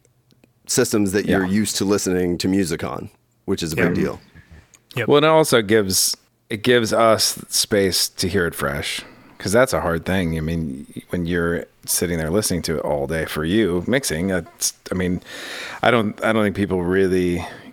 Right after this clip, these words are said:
Speaker 2: get how hard that is. Uh, I mean, I think the closest you could give someone is, like, when you've stared at a word too long and all of a sudden it, it loses all meaning and looks really, really weird.
Speaker 1: Yeah.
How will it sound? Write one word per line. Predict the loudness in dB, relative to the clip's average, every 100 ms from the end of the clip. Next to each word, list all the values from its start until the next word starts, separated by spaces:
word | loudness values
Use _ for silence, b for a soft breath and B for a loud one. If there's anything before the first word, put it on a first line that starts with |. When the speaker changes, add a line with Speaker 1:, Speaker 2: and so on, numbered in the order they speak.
| -6 -2
Speaker 2:
get | -2 -2 -2
how | 0 0 0 0 -2 -4 B B B B B B B _ b b b b b -8
hard | -2 -2 -2
that | -6 -4
is. | -4 -4 -4 -6 -4
Uh, | -2 0
I | 2
mean, | 4 2 0 _ _ _ -4
I | -2
think | 0 -2
the |
closest | 0 0 2 -2 -2
you | -2
could | -4 -6 _ _ _ _ -12
give | -4 -2 -2
someone | -2 0 -2
is, | -2
like, | -4 -4 -4
when | -4
you've | -4 -2
stared | -2 0 0
at | -2
a |
word | -2 -2 -2 -2
too | 0
long | 2 2 0 -2 B B B B B B
and | -2 0
all | 0
of |
a | 0
sudden | -2 -2 -4 -2
it, | -2
it | -2
loses | -2 0 2 2 -2 -2
all | -2 -2 -2
meaning | -2 0 0
and | 0
looks | -2 -4 -4
really, | -4 -2
really | -2 -2
weird. | -4 -2 2 4
Speaker 1:
Yeah. | 2